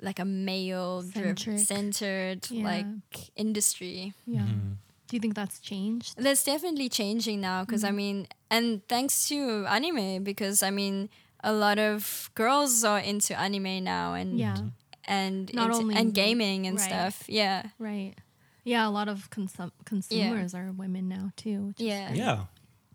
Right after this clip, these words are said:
Speaker 3: It's really inspiring. And I
Speaker 2: Mm-hmm.
Speaker 3: feel like it's going, it's trending towards a good direction.
Speaker 1: Yeah.
Speaker 3: Yeah.
Speaker 2: Can you name an artist, an animation artist, or,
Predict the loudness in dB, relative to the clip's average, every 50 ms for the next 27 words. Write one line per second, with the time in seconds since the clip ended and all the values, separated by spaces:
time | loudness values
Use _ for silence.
0 | _ _ -6 -6 -4 -4 -4 -4 -2 -2 0 0 0 -2 -2 -4 -4 -6 -6 -6
1 | -6 -6 -8 -10 -10 -12 -10 -8 -4 -2 -2 -2 -2 -2 -4 -4 -6 -6 -8 -10
2 | -12 -14 _ _ _ _ _ _ -12 -12 -10 -8 -6 -6 -4 -4 -4 -6 -6 -8
3 | -10 -10 -12 -12 -16 -16 -8 -4 -2 0 0 0 -2 -2 -4 -6 -8 -8 -10 -14
4 | -18 _ _ _ _ _ _ _ -8 -8 -8 -6 -6 -8 -8 -8 -8 -10 -10 -10
5 | -10 -12 _ -20 -18 _ -4 -4 -2 -2 -2 -6 -8 -10 -12 -12 _ _ _ _
6 | _ _ -20 -18 -18 -18 -20 -20 -20 _ _ -20 -20 _ _ _ _ -8 -4 -2
7 | 0 0 2 0 0 0 0 -2 -2 -2 -2 -2 -4 -2 0 0 0 2 2 0
8 | 2 2 2 2 2 2 0 0 -2 -2 -2 -2 -2 -4 -4 -4 -4 -4 -4 -4
9 | -4 -4 -6 -8 -14 -14 -8 -4 -4 -2 -2 -2 -2 -2 0 0 -2 -2 -4 -4
10 | -6 -10 -12 -10 -6 -6 -6 -6 -4 -6 -6 -4 -4 -6 -6 -8 -12 -12 -8 -4
11 | -4 -2 -2 -2 -2 -4 -4